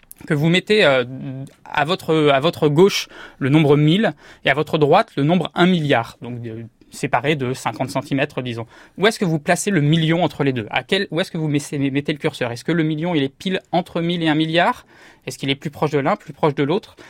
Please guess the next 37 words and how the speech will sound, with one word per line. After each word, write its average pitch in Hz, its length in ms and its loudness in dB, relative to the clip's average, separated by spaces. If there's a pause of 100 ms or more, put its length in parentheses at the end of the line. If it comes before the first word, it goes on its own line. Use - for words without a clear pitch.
(340)
Et 151 220 0 (340)
ça, 240 440 2
en 156 140 0
général, 185 560 4 (100)
quand 160 200 0
on 156 80 2
pose 220 200 2
cette - 220 -2
question, 185 400 -2 (480)
euh, 139 380 4
l'intuition 202 880 0
première 175 640 2
de, 139 180 2
de, 131 160 2
de, 127 240 -2
de 123 100 -2
la 123 120 2
plupart 147 300 0
des 139 80 2
gens 147 120 4
à 131 60 2
qui 139 260 -2
on, 127 240 -4
on 127 100 -2
pose 131 160 -2
cette 127 120 -4
question, 165 260 -2
c'est 160 140 0
de 147 80 0
mettre 180 160 0
le 160 40 2
million 165 280 2
à 170 80 4
peu 196 120 0
près 247 180 0
au 226 60 4
milieu, 180 380 6